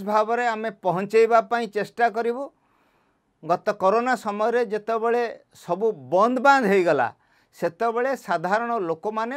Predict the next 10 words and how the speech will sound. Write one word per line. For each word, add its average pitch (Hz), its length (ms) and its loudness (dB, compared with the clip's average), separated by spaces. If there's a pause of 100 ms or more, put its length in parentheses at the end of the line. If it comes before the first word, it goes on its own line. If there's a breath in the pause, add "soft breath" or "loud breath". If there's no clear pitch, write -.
(160)
ପଶୁପକ୍ଷୀଙ୍କୁ 208 880 -10 (100)
ଖାଇବାକୁ 196 580 2
ଦେବାର 196 360 0 (460 soft breath)
ବଦାନ୍ୟତା 214 680 4 (180)
ଆମ 180 260 -2
ରାଜ୍ୟରେ 185 500 2
ଦେଖେଇଛନ୍ତି। 208 760 -2 (440 soft breath)
ନିଶ୍ଚିତ 196 420 -4
ଭାବରେ 240 400 2 (1800)
ପଶୁ 180 300 -4